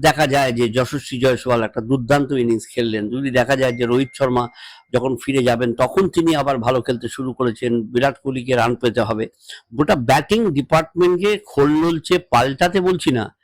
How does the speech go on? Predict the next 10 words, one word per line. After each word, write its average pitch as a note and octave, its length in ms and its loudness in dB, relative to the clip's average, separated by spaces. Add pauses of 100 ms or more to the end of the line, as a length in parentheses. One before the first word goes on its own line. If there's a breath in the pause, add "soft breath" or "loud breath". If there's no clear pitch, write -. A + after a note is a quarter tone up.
(420 soft breath)
অ্যাটিটিউড, C3 640 0
মানসিকতাটাকে G3+ 1120 0
যদি D3 380 0 (420 loud breath)
ইতিবাচক D#3+ 560 -2
ভঙ্গিমায় C3 580 0
রাখা A2+ 280 0
যায় C#3+ 300 2
যে F3 240 0
আমরাও C3+ 420 0
পারি। F3 420 0